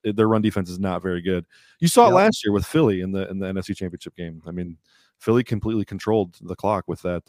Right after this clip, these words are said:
Speaker 1: with that run game. So,
Speaker 2: Mm-hmm.
Speaker 1: Jahmyr
Speaker 2: So,
Speaker 1: Gibbs.
Speaker 2: before we move on and wrap it,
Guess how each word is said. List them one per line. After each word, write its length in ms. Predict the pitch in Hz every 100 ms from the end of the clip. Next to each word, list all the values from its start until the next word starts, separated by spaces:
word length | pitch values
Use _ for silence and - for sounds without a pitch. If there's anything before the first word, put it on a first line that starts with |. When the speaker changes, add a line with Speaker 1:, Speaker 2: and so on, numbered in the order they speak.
| -
Speaker 1:
with 120 | 90
that 140 | 87
run 180 | 90 95
game. 220 | 82 80
So, 300 | - 87 82 _ _ _ _ _ _ 131
Speaker 2:
Mm-hmm. 340 | 123 123 135 151 _ -
Speaker 1:
Jahmyr 20 |
Speaker 2:
So, 420 | - 190 135 160
Speaker 1:
Gibbs. 1120 | 156 - _ _ _ _ _ _ _ _ 147 143 -
Speaker 2:
before 300 | 139 - 165
we 120 | 160
move 240 | 156 151
on 260 | 139 143 147
and 140 | 131
wrap 280 | 127 151 139
it, 160 | 120